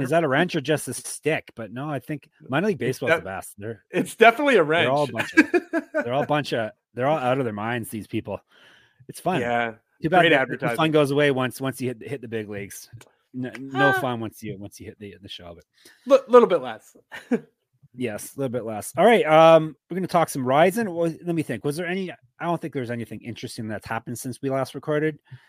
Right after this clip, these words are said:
Speaker 1: in the
Speaker 2: Manon
Speaker 1: world, in
Speaker 2: Fiorot
Speaker 1: the,
Speaker 2: and,
Speaker 1: in the
Speaker 2: Manon Fiorot is gonna fight
Speaker 1: Right?
Speaker 2: Aaron Blanchfield, which is,
Speaker 1: Yeah.
Speaker 2: uh, both a sick fight and kind of a bummer.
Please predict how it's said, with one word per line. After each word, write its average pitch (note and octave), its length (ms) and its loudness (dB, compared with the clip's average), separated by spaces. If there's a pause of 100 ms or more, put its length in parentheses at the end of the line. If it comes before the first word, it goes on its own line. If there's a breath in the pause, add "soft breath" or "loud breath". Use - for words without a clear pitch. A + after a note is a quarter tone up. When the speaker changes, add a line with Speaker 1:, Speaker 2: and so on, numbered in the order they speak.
(140 soft breath)
Speaker 1:
in C#3+ 80 -2
the F#3+ 60 2
Speaker 2:
Manon G#3 180 6
Speaker 1:
world, C#3+ 120 6
in C#3+ 100 8
Speaker 2:
Fiorot G3+ 260 6
Speaker 1:
the, G3+ 80 4
Speaker 2:
and, - 100 -2
Speaker 1:
in - 80 -6
the G#3 60 2
Speaker 2:
Manon A#3+ 200 4
Fiorot A3 400 6
is E3 80 -4
gonna F3+ 200 2
fight F3+ 240 0
Speaker 1:
Right? A#2+ 160 2
Speaker 2:
Aaron D3+ 200 0
Blanchfield, D3 720 -4
which D3+ 180 -10
is, C#3 220 -12 (240 soft breath)
Speaker 1:
Yeah. B2 260 2
Speaker 2:
uh, D3 280 2
both G3+ 220 0
a E3+ 80 0
sick F#3 300 -2
fight D#3+ 380 -2
and C#3 140 -16
kind C#3+ 200 -6
of B2 80 -10
a B2 80 -10
bummer. A2 380 -12